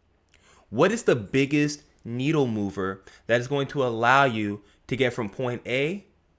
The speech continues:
to point B, or to point A to point Z? What is the biggest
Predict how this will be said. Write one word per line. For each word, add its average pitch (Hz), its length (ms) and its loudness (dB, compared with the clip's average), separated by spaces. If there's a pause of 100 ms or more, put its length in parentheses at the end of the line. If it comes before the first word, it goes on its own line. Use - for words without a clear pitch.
(240)
to 120 100 -6
point 104 380 -4
B, - 260 -8 (760)
or 104 80 2
to 110 80 0
point 120 360 -2
A 139 340 -2 (100)
to 117 100 -8
point 110 400 -8
Z? 98 300 -10 (2250)
What 135 460 4
is 135 140 -4
the 120 100 0
biggest 127 640 0